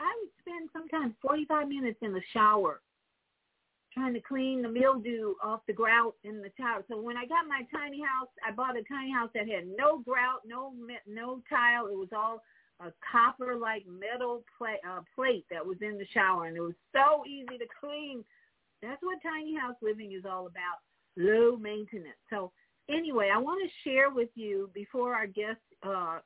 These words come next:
comes on, I wanna share with you why the C D C has issued a warning about candida, because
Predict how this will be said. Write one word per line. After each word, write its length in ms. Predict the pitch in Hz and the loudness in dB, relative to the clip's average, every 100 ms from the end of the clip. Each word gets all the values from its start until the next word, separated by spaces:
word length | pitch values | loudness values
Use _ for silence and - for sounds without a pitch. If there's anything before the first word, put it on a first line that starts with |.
| _ | _
comes 320 | 240 202 190 202 | -4 -2 -2 -2
on, 280 | 185 175 - _ _ - | -2 -4 -8 _ _ -2
I 80 | 208 | 4
wanna 260 | 269 339 | 4 4
share 240 | - 302 262 | 4 6 6
with 160 | 254 | 4
you 120 | 247 214 | -2 -2
why 360 | 208 254 330 311 | 0 0 0 -2
the 100 | 247 _ | -4 _
C 260 | 277 269 262 | -8 -6 -6
D 280 | 220 226 220 - - | -6 -6 -8 -10 2
C 340 | 240 180 135 _ _ _ - _ _ _ - | 4 4 0 _ _ _ -20 _ _ _ 0
has 180 | 220 - | 0 2
issued 420 | 240 254 - 247 | 4 4 4 4
a 80 | 180 | 6
warning 520 | 175 190 214 233 226 | 6 4 4 4 2
about 380 | 196 190 185 175 - | -2 0 0 0 -2
candida, 520 | 214 208 294 294 170 | -4 -2 0 2 2
because 380 | 202 202 240 | 0 -2 -4